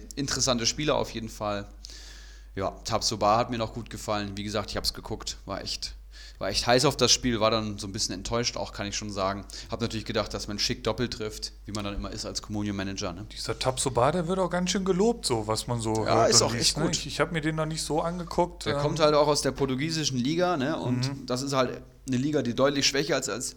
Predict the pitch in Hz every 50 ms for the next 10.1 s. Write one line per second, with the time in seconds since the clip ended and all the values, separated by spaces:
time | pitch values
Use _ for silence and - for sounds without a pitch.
0 | - - - 120 127 - - 123 120 147 160 156 - - 131 123 123 123 120 -
1 | 131 127 127 123 113 107 104 107 113 127 139 143 139 139 - - - - - -
2 | - - - 120 120 123 123 117 - - 143 139 123 - 113 127 123 135 120 -
3 | 113 104 - - 139 135 131 127 117 113 104 101 104 113 123 123 113 107 107 107
4 | 104 95 104 107 110 110 - - 101 87 95 117 113 101 92 90 95 98 95 -
5 | - - 87 92 98 123 123 120 120 117 123 139 - - 95 90 92 90 92 90
6 | - 95 90 - - 98 110 110 - - - - - - - - 95 101 98 -
7 | - - - - - 60 53 - - - 113 120 123 131 120 113 110 120 123 135
8 | 120 - 135 123 120 110 117 117 127 127 131 127 - 139 135 135 127 120 117 120
9 | 120 120 - - - 113 127 - 127 117 - - 156 147 135 131 123 - 123 117
10 | 117 117